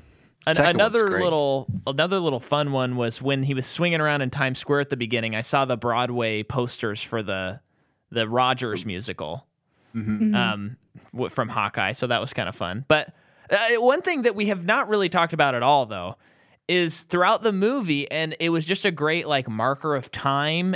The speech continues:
Speaker 1: and to be like, "Okay, next act," we'd cut to J. Jonah Jameson doing his po-,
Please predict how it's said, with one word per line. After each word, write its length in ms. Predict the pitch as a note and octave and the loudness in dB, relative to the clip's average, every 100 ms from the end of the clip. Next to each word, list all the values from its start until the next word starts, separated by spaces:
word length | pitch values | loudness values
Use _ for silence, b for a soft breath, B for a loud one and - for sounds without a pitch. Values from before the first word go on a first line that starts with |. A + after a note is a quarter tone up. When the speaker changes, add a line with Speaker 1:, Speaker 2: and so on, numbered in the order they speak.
| D3 | -2
Speaker 1:
and 180 | D3 C#3 | -2 -2
to 80 | C#3 | -2
be 140 | C#3 | 0
like, 180 | A#2 A2 | 0 -4
"Okay, 320 | A#2 C3 A#2+ | -4 -2 -2
next 400 | A2+ A#2+ C3+ - | -2 -2 -4 -2
act," 300 | C#3 B2+ - b b b | -2 -2 -4 b b b
we'd 220 | - D3+ - | -2 0 2
cut 240 | F3 B2+ | 0 2
to 100 | D#3+ | -2
J. 260 | B2+ C#3+ D3 | 0 0 2
Jonah 260 | D3+ D#3 | 2 2
Jameson 520 | C#3 C#3 C#3 C3 C#3 | 0 0 0 -2 -2
doing 180 | B2+ C3 | 0 -2
his 120 | A#2+ - | -2 -6
po-, 220 | - | -6